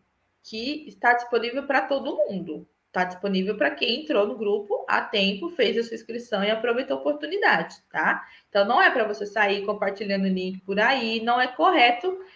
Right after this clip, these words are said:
e não é assim que a gente vai trabalhar. Lógico que eu não tenho controle disso, né? Vai de cada um fazer aquilo conforme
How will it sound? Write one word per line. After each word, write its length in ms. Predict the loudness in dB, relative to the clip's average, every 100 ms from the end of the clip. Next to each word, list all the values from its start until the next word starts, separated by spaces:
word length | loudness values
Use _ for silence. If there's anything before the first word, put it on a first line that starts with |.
| _
e 80 | -6
não 120 | 2
é 100 | 6
assim 260 | 6 4 -2
que 80 | -4
a 40 |
gente 240 | -4 -4 0
vai 180 | 0
trabalhar. 640 | 2 4 6 6 6 6 2 -2
Lógico 380 | -2 -2 -8 -4
que 120 | -2
eu 100 | 0
não 180 | 0 -2
tenho 220 | -6 -4
controle 560 | -4 -2 2 2 2
disso, 400 | -2 -6 -8 -10
né? 260 | -6 -4 -4 -6
Vai 300 | 2 4 4
de 120 | 0
cada 420 | -4 -2 0 0 -2
um 160 | -10 -18 _ _ _ _ _ _
fazer 500 | 2 4 4 4 4
aquilo 580 | 2 -6 -8 -6 -10 -12
conforme 800 | -2 0 0 0 0 -2 -8 -14